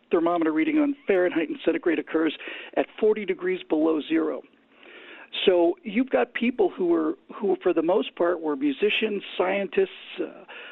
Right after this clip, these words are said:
you know, uh, just, just people who happen to have an opinion. Maybe somebody, you know, woke up and mumbled something that they shouldn't have mumbled, and somebody wanted that guy's apartment or his wife, and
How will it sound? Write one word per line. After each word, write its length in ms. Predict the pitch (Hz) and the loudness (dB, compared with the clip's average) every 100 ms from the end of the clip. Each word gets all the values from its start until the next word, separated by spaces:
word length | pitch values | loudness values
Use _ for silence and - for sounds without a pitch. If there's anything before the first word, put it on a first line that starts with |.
| - - | -20 -8
you 100 | 214 | -4
know, 240 | - - - 185 | -4 -6 -8 -4
uh, 220 | 160 185 | -2 0
just, 260 | 214 240 | 0 0
just 220 | - 247 - | 0 -2 -2
people 340 | 220 240 226 | -2 0 0
who 60 | 180 | 2
happen 340 | 165 180 196 | 2 0 -2
to 60 | 175 | 0
have 180 | 196 180 | 0 0
an 60 | |
opinion. 460 | 156 - 190 226 175 | -2 0 0 2 2
Maybe 300 | 160 170 156 - | 2 0 -4 -2
somebody, 300 | 170 180 175 | 2 2 2
you 180 | 170 | 0
know, 60 | 170 | 0
woke 380 | 156 156 180 175 | 0 2 2 2
up 200 | 175 - | 0 0
and 120 | 143 - - - | -4 -4 -16 -4
mumbled 360 | 156 170 185 175 | 0 2 2 2
something 300 | - 160 190 175 | 0 0 2 2
that 120 | 175 | 2
they 100 | 165 - | 0 0
shouldn't 160 | 170 | 0
have 80 | 170 | 0
mumbled, 360 | 156 165 - - | 2 2 0 -2
and 200 | 135 - - | -2 -4 -2
somebody 240 | 156 151 | 0 2
wanted 300 | 147 156 151 151 | 4 4 4 2
that 140 | 147 | 0
guy's 200 | 156 131 | -2 -2
apartment 480 | - 147 151 247 190 | -4 -2 -2 0 -2
or 100 | 143 | -2
his 140 | 135 | -2
wife, 300 | - 143 254 | 0 0 0
and 180 | 220 147 | -2 -4